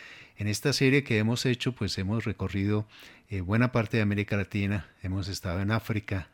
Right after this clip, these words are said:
hemos estado en Europa, y en líneas generales todo el mundo tiene el mismo problema, y es cambiar la mirada,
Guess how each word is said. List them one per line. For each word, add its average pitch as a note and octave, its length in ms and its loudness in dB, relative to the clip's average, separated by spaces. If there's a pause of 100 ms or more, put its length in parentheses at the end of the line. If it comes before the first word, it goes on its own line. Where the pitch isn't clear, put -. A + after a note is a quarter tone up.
hemos G2 220 -2
estado F2+ 260 -2
en G2+ 80 2
Europa, F#2 480 -2 (500)
y G#2+ 100 0
en A2 80 6
líneas B2 260 6
generales A2 520 2
todo G#2+ 160 2
el G#2 80 2
mundo G#2 300 0
tiene F2+ 200 -2
el F2+ 60 -2
mismo F2 240 -2
problema, D2+ 480 -6 (540)
y G#2+ 120 2
es A2+ 120 0
cambiar F2+ 400 -2
la A#2 120 0
mirada, B2+ 440 -2